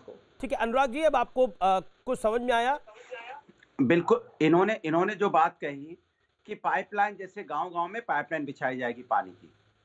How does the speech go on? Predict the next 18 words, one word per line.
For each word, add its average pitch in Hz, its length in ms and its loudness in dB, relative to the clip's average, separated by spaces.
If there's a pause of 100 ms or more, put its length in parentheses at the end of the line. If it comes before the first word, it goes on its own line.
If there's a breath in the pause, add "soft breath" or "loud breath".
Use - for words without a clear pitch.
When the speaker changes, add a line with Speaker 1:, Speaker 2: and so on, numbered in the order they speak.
(160)
Speaker 3:
शायद 180 300 0
ये 220 100 0
भूल 170 260 -4
गए 170 180 2
हैं, 131 320 -6 (340)
ये 196 120 4
पहले 208 340 2
से 226 120 -2
ही 240 40 0
काम 220 240 2
चल 226 200 0
रहा 220 180 4
है 214 100 0
हमारे 196 320 0
देश 180 220 0
के 180 100 0
अंदर 156 200 2
में। 147 200 -2